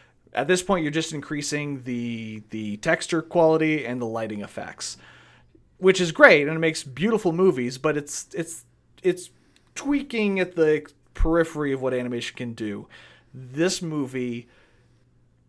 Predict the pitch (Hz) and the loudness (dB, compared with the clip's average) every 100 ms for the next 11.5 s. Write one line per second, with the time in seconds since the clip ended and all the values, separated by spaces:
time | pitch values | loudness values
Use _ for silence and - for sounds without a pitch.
0 | _ - 156 170 175 175 160 147 139 143 | _ -2 0 0 0 0 2 0 0 -2
1 | 139 135 135 131 120 127 123 131 156 160 | 0 -2 -2 -6 -4 -6 -4 0 0 -2
2 | - 160 151 143 143 135 - 127 117 113 | 2 2 2 -4 -6 -6 -4 -2 -2 -4
3 | 120 120 123 107 147 143 139 135 - 135 | -6 -6 -6 -6 -6 -4 -2 -2 -4 -8
4 | 127 123 120 143 - 131 127 120 - 127 | -6 -4 -4 -6 -6 -6 -6 -6 -8 -10
5 | 123 120 123 120 123 127 127 123 123 120 | -6 -2 -2 -2 -6 -2 -2 0 -2 -2
6 | 120 117 - 117 117 123 120 107 - 120 | -4 -4 -4 -6 -6 -6 -6 -6 -2 -2
7 | 113 110 107 107 - 139 123 123 120 117 | -2 -6 -6 -8 -8 -8 -6 -4 -4 -4
8 | 113 113 113 107 - - 123 120 - 120 | -4 -2 -2 -4 -8 -6 -4 -4 -6 -4
9 | 113 110 110 110 107 98 107 107 104 110 | -4 -2 -2 -2 -2 -4 -4 -4 -2 -4
10 | 107 - 107 110 - 117 113 113 104 107 | -6 -6 -6 -6 -6 -2 0 0 -4 -6
11 | 117 113 110 104 | -4 -6 -6 -6